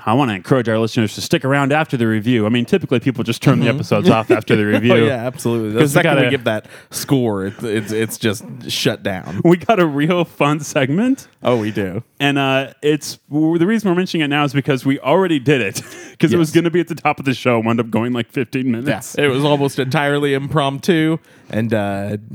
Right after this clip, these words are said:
Speaker 2: boy, did we have a good time
Speaker 1: Yeah.
Speaker 2: just now, but
Speaker 1: <laughs>
Speaker 2: later for you.
Speaker 1: It's gotta be recurring. We're gonna have to bring, we're gonna have to bring that
Speaker 2: <laughs> Oh,
Speaker 1: segment
Speaker 2: yeah.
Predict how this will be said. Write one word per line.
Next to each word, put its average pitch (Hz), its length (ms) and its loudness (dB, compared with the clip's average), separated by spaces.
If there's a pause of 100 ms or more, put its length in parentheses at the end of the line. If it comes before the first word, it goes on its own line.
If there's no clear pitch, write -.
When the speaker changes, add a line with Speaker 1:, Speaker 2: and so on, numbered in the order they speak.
(200)
Speaker 2:
boy, 123 480 0
did 107 260 -4
we 110 140 0
have 113 180 -2
a 107 80 -2
good 110 240 -4
time 98 300 -4
Speaker 1:
Yeah. 117 360 0
Speaker 2:
just 135 280 -2
now, 107 320 -2 (320)
but 196 180 2 (100)
Speaker 1:
<laughs> - 80 -10
Speaker 2:
later 120 440 2
for 131 160 0
you. 101 240 -4 (360)
Speaker 1:
It's 160 140 -2
gotta 233 200 2
be 170 80 2
recurring. 113 420 0
We're 101 60 -4
gonna 120 40 2
have 120 60 -2
to 123 80 -4
bring, 113 180 2
we're 131 240 2
gonna 139 80 6
have 143 80 2
to 135 80 -8
bring 127 160 2
that 120 120 0
Speaker 2:
<laughs> 160 100 4
Oh, - 20 4
Speaker 1:
segment 107 240 -2
Speaker 2:
yeah. 101 60 2